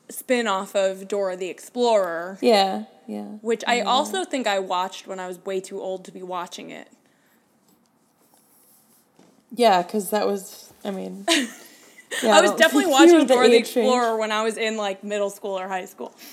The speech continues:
Speaker 2: Yeah,
Speaker 1: <laughs>
Speaker 2: probably.
Speaker 1: But, you
Speaker 2: You
Speaker 1: know,
Speaker 2: probably, you
Speaker 1: whatever,
Speaker 2: probably
Speaker 1: it's
Speaker 2: are.
Speaker 1: fine. <laughs>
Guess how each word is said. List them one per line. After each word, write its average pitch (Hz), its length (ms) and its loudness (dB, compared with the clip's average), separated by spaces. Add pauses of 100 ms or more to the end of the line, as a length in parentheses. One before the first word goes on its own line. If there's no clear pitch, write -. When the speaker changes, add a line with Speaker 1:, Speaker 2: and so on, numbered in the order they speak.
(840)
Speaker 2:
Yeah, 220 380 2 (160)
Speaker 1:
<laughs> - 160 -20
Speaker 2:
probably. 214 460 0
Speaker 1:
But, 202 200 -2
you 214 80 -6
Speaker 2:
You 208 60 -4
Speaker 1:
know, - 60 -14
Speaker 2:
probably, 208 240 2
you 202 160 -2
Speaker 1:
whatever, 233 240 -6
Speaker 2:
probably 214 360 2
Speaker 1:
it's 180 360 -6 (440)
Speaker 2:
are. 320 160 0
Speaker 1:
fine. 262 240 4
<laughs> - 80 -12